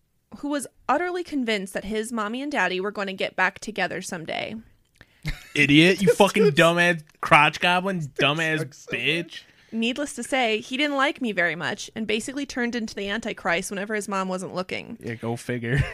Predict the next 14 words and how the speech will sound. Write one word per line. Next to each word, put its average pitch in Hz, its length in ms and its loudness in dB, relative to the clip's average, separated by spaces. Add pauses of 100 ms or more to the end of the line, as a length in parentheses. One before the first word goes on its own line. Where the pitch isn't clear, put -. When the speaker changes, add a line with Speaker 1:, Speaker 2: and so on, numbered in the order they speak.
(160)
Speaker 2:
<laughs> - 280 -20
Speaker 1:
And 262 140 -2
did 254 160 -4
an, 247 100 -2
an 208 220 -4
irri-, 311 260 0 (260)
did 277 300 -2
an, 220 160 -4
an, 208 240 -6 (1000)
did 247 360 -4 (220)
an 196 400 -4 (120)
irritatingly 269 1000 -6
effective 233 640 -6
job 185 480 0